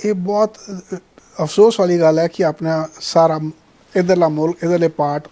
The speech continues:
ਮੁਲਕ ਦਾ ਸਾਰਾ ਹੀ ਫਲੱਡ ਨਾਲ ਅਫੈਕਟਡ ਹੈ। ਐਸੀਆਂ ਫਲੱਡ ਦੇ ਬਾਅਦ usually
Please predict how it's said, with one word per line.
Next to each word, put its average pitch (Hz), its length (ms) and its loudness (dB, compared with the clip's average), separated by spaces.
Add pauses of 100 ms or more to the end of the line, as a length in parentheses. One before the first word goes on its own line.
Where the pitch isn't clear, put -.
ਮੁਲਕ 147 240 -4
ਦਾ 202 260 -2
ਸਾਰਾ 151 280 0
ਹੀ 151 140 0 (640)
ਫਲੱਡ 156 280 2
ਨਾਲ 156 240 0 (720)
ਅਫੈਕਟਡ 160 420 -2
ਹੈ। 185 100 0 (1040)
ਐਸੀਆਂ 247 440 0 (1160)
ਫਲੱਡ 208 380 2
ਦੇ 233 100 4
ਬਾਅਦ 165 420 2 (240)
usually 202 480 -4